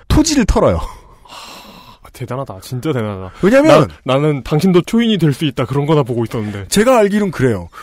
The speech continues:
Speaker 1: 웬만한 자대 도서관이라고 해놓은 조그만한 곳에
Speaker 2: 네.
Speaker 1: 토지 전집증은 있던 것 같아요.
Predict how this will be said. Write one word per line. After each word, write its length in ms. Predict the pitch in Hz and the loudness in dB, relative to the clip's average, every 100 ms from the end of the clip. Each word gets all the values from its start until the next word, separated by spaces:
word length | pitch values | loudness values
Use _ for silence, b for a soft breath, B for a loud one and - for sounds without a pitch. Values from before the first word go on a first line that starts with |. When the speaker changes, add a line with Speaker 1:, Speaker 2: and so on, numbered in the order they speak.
| B | B
Speaker 1:
웬만한 460 | 139 214 269 277 262 | -2 0 2 2 2
자대 260 | - 175 226 | 0 0 0
도서관이라고 1000 | 165 202 196 180 147 127 135 151 151 | 0 0 2 0 0 -2 0 2 2
해놓은 280 | 202 196 147 | 0 0 0
조그만한 440 | 233 269 254 208 131 | 0 0 0 0 2
곳에 580 | 117 117 143 135 90 92 | 2 2 2 2 0 -6
Speaker 2:
네. 60 | 101 90 - | -10 -12 -6
Speaker 1:
토지 280 | - 254 294 | -4 -2 -2
전집증은 500 | 104 95 - 131 117 | -4 -8 -6 -6 -6
있던 160 | - - | -8 -14
것 60 | |
같아요. 1200 | - - - 135 131 95 90 98 98 90 82 76 | -14 -10 -2 0 0 0 -4 -4 -2 -4 -6 -8